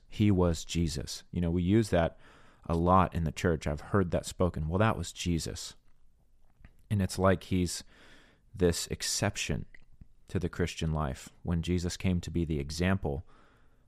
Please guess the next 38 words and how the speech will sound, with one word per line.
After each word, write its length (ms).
of 200
what 160
a 40
fallen 600
world 560
could 180
look 360
like 360
if 140
they 160
walked 680
in 120
the 80
truth 580
of 140
their 120
creator, 640
the 80
truth 300
of 100
their 140
created 440
value, 440
if 100
they 140
walked 400
in 80
their 160
identity, 480
if 160
they 120
knew 340
their 160
destiny, 760
their 160
purpose 640
from 240
heaven. 440